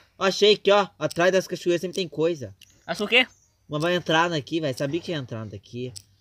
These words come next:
Speaker 1: Agora vem, hein.
Speaker 2: Nossa, velho, não acredito, hein.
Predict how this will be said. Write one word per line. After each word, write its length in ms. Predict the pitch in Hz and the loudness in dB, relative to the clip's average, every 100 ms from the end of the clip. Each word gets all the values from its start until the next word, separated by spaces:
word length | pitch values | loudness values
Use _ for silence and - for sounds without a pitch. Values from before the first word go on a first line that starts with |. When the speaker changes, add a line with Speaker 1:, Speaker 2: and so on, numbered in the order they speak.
| _ _ _ | _ _ _
Speaker 1:
Agora 260 | 117 135 151 | -4 -2 0
vem, 320 | 143 156 147 | 0 0 -4
hein. 260 | 143 139 - _ _ _ _ _ | -8 -8 -12 _ _ _ _ _
Speaker 2:
Nossa, 220 | 202 180 | -2 0
velho, 180 | 151 156 | 0 4
não 60 | - | 4
acredito, 560 | 285 294 180 190 175 | 8 6 8 2 4
hein. 200 | 208 202 | 4 4